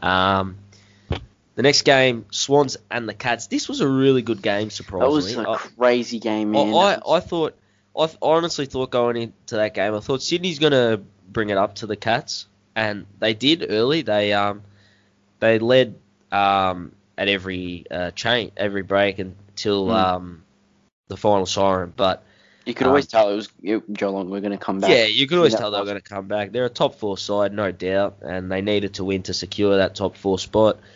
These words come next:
Speaker 1: Um, just, again, one of those games where experience comes into play and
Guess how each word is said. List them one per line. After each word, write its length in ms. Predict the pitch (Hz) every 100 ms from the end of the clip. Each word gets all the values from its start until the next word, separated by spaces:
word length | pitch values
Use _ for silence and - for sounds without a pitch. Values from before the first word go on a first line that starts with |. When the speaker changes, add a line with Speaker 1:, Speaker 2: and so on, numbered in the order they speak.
| _ _ _ -
Speaker 1:
Um, 600 | 95 98 98 95 95 95 - _ _ _ _ _ _ _ _ -
just, 400 | 120 113 - -
again, 360 | 101 113 117
one 140 | 117 113
of 60 |
those 180 | 113 107
games 360 | 104 113 110 104
where 180 | 107 98
experience 600 | - - 113 117 113 -
comes 280 | 113 107
into 200 | 107 104
play 440 | - 104 110 120 120
and 280 | 110 101